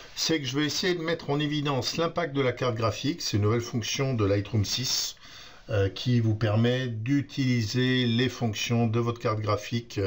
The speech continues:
pour effectuer, euh, différents rendus. Euh, j'aimerais voir aussi l'impact des aperçus un un, parce qu'on parle souvent des aperçus, des aperçus un un,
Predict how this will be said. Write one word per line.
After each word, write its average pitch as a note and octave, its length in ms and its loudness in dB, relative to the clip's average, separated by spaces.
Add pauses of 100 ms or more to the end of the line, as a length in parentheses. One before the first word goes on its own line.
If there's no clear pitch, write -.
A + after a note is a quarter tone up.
(500)
pour A2 160 2
effectuer, A2+ 840 2
euh, F#2 180 -2
différents G2 540 0
rendus. F#2 500 0 (540)
Euh, A#2+ 520 2
j'aimerais D#3 400 0
voir E3+ 260 0
aussi D#3+ 240 -6
l'impact E3 420 -2
des C3+ 200 0
aperçus D3+ 600 -4
un D3+ 220 0
un, C3 220 0
parce G#2+ 220 -4
qu'on - 120 -6
parle G2 160 0
souvent A#2+ 400 0
des G2+ 240 0
aperçus, C3 560 0
des A2+ 180 2
aperçus G#2+ 540 -2
un A2 180 0
un, A#2+ 280 2